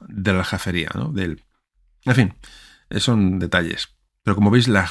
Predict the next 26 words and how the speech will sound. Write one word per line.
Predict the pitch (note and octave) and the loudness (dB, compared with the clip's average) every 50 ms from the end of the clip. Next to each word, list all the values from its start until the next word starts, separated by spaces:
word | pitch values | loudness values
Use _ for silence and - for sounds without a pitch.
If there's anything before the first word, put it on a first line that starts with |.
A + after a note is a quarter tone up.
| - | -4
las | - G2+ F#2+ E2+ | -6 -6 -6 -4
personas | - F#2+ - - A2 G#2+ G#2+ G2+ - | -4 -6 -4 -2 0 0 0 0 0
en | G#2 | 0
este | G2 - A#2+ | 0 2 2
momento, | G#2 G#2 A2 | 0 2 2
las | G2 F2 - | 0 0 0
gentes, | A#2+ G2+ F#2 C3 A2+ G2+ | -2 0 0 0 0 0
no | G2 G2 F#2 | 0 0 0
querían | - G2+ F#2 F#2+ G2 G2+ G2+ G#2 G2+ F#2+ F#2 F2+ E2+ E2 | 0 0 0 0 0 2 2 0 0 0 0 -2 -4 -4
tibiezas, | - - G2 F#2+ F#2+ E2+ - - C#2 D#2 | -4 -2 0 0 0 -2 -4 -8 -8 -6
¿no? | F#2 A#2 A#2+ A2+ G2 | -4 -4 -4 -2 -2
Lo | E2+ E2+ E2+ | -4 -4 -4
que | E2 F#2 | -4 -4
querían | F2 F#2+ F#2+ G2+ | -2 0 0 0
una | G2+ G2 | 0 0
resistencia, | F#2+ F#2 - - A2+ G#2 F2 - A2 G#2+ G#2+ | 0 0 0 0 0 -2 -2 0 -2 -2 -2
una | - - A#2 G#2+ G2+ | -2 -2 -2 -2 -2
resistencia | G2 - - - A2+ G#2 - A2 - | -2 -2 -4 -4 -4 -4 -4 -4 -2
clara | - A2 A2 A2+ B2 B2+ B2+ - - - _ _ _ _ _ | 0 0 0 0 0 -4 -6 -10 -18 -20 _ _ _ _ _
contra, | - A2 F#2+ E2+ - - F2+ F2 E2 E2 - - | -4 -4 -2 -2 -2 -2 -2 -2 -2 -4 -6 -4
contra | - - G2+ F#2 F#2+ | -2 -2 0 0 0
los | F2+ D#2 | -2 -2
franceses. | F2+ E2 - - D2 - - - _ _ _ _ _ _ _ _ _ _ _ _ _ _ _ | -4 -6 -6 -8 -10 -12 -14 -18 _ _ _ _ _ _ _ _ _ _ _ _ _ _ _
Rápidamente, | - C3+ C3+ D3+ D3 C#3+ D3 D3+ C#3+ - | -4 -2 0 2 2 2 0 0 0 -2
estos | D#3 - - D3 C3 - - | -2 0 0 -2 -2 -4 -2
sublevados | - C#3 B2+ A#2 A#2 B2 C3+ C3+ C3 D#3 E3 - | 2 4 4 6 6 6 4 2 2 0 -4 -6